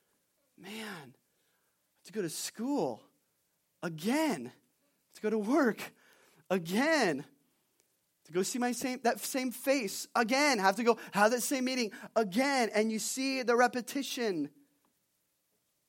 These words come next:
And whether we say it or not, we all question the real meaning and the real purpose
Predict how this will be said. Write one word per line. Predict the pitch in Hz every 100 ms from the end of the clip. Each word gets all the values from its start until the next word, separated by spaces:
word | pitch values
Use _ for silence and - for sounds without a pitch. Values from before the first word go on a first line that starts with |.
| _ _ -
And | 160
whether | 170 202
we | 220
say | 214 - 180
it | 196 202
or | 202
not, | 156 123 117 - - _ _ _ _ _ _ _ _ _ _ -
we | 147
all | 135 139
question | 170 - 175 165 - 117 113
the | 135
real | 127 135 151
meaning | 160 143 127 131 135 _ _ _ _
and | -
the | 143
real | 135 127
purpose | - 165 160 110 - - -